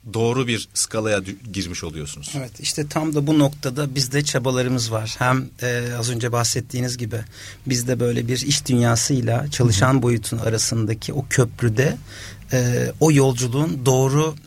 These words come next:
Speaker 2: e, gidilmesi konusunda, e, gerçekten çok ciddi bir çaba sarf ediyoruz. Her iki tarafta yaklaşım farklılıklarının, e, üzerine çabalar sarf ediyoruz. Eğitim ve gelişim planları ve danışmanlık faaliyetinde bulunuyoruz.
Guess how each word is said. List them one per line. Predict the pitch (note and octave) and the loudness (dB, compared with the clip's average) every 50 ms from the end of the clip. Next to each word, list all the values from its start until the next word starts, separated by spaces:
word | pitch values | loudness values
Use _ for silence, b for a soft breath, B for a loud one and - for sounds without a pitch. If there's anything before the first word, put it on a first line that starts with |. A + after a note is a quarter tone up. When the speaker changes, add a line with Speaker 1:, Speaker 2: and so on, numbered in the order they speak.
| D3 C3+ | -6 -6
Speaker 2:
e, | C3 | -4
gidilmesi | B2 B2 B2+ A#2+ C3+ C3 C3 - - - C#3+ | -4 -6 -6 -4 -2 -2 0 0 0 -2 -2
konusunda, | - B2+ B2 A#2 - - - B2 A#2+ D#3 E3 F#3 - - - C#3+ B2+ B2+ | -4 -4 -2 -2 -4 -4 -4 -4 -4 -2 -4 -4 -6 -8 -6 -6 -6 -4
e, | |
gerçekten | A#2+ B2+ C#3 C3+ C3 - C3 - - D3 D3 D3 | -2 0 0 0 0 -2 -4 -4 -2 0 0 0
çok | D3 D3 B2 - | 0 0 -2 -2
ciddi | - B2 - - - C#3 C3+ B2 | -4 -6 -6 -2 0 0 2 2
bir | C#3 D3 D3 | 2 0 0
çaba | - - E3 C3+ B2+ | 2 2 2 4 4
sarf | - - A#2 G#2+ G#2+ A2 | 4 4 2 2 2 -2
ediyoruz. | G#2 G2+ A2 A2 A2 A2 - - | -4 -6 -6 -6 -6 -4 -2 0
Her | C3 C3 | 0 0
iki | C3+ - - - | 0 0 -2 -2
tarafta | - C3 B2 B2 A#2+ - C#3 | 0 2 2 2 0 0 2
yaklaşım | B2+ A#2+ A#2 A#2 - C#3 - - C3+ | 2 2 2 2 0 0 0 0 0
farklılıklarının, | - - C3 B2 A#2 - C3 B2 A#2+ - - B2 A#2+ A#2 A#2+ A#2+ A#2+ C3 C#3+ C#3+ B B B B B B B B B - | 2 2 2 2 2 0 -2 -2 -2 -2 0 0 2 4 4 4 4 4 2 0 B B B B B B B B B -2
e, | C3+ C3 A#2+ A#2+ A#2+ A#2 A#2 A#2 A#2 - - - - - - - - A#2+ A#2 - - | 2 2 2 2 2 0 -4 -4 -4 -6 -6 -8 -10 -10 -8 -8 -8 -8 -10 -4 2
üzerine | C#3+ C3 A2+ C3 C3 B2 B2+ B2 A#2+ C3+ D3+ - - - - - - | 4 4 6 6 6 6 6 4 2 0 -2 -4 -6 -16 -18 -10 -2
çabalar | - - C3 A#2 B2 A#2 A#2+ A#2 | 2 2 4 4 4 4 4 2
sarf | A#2 - - A#2+ A2+ - - | 2 2 2 2 2 0 -2
ediyoruz. | A2 G#2+ G#2+ G#2+ G#2+ A2 A2 - - | -6 -6 -6 -6 -6 -6 -6 -4 -2
Eğitim | B2 B2+ B2+ A#2+ - C#3 | 0 -2 0 0 0 0
ve | B2 A#2+ | 2 2
gelişim | A#2+ A#2+ A#2 - - B2+ | 2 0 0 0 -2 -2
planları | - A#2+ A#2 A#2 A2+ A2+ A2 G#2+ G#2+ G#2+ - A#2+ | 0 0 2 2 2 2 2 2 0 0 0 2
ve | A#2+ A#2 | 4 4
danışmanlık | B2 B2 A#2 - - A#2+ A#2+ A#2 A#2+ - | 4 4 4 2 2 2 2 2 2 2
faaliyetinde | - A#2 A2+ A2 A2 G#2 - - A2+ G#2+ G#2+ G#2 | 2 2 4 4 4 2 0 -2 -2 -2 -2 -2
bulunuyoruz. | G#2+ G#2 A2 A2 G#2+ A2 A2 - - - - | -2 -2 -2 -2 -4 -4 -6 -6 -4 -6 -6